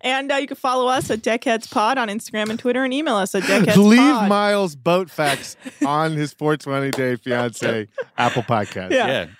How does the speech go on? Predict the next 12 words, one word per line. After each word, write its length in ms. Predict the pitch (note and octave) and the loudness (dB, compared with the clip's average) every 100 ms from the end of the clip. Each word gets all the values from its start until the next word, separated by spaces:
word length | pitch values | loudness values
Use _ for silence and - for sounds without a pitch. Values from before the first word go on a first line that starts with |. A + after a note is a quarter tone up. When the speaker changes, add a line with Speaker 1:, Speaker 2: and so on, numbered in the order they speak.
| _ _ - | _ _ -4
Speaker 3:
Take 180 | C#3 C4+ | -2 2
the 100 | C#3+ | 2
Speaker 1:
Uh, 60 | C3 | 2
Speaker 3:
ward-, 300 | C#3 C#3 - | 2 0 -2
take 200 | D3+ C#3+ | -2 -2
the 80 | C#3+ | -2
reward 300 | C#3 C#3+ C#3 | 2 2 2
of 40 | |
the 100 | B2+ | 0
re-, 180 | A2+ G#2 - | -2 -4 -2
the 220 | C3+ A2+ | -2 0
reviews. 640 | G#2 G#2 G#2 G#2+ G2 - | -2 -4 -2 -2 -4 -8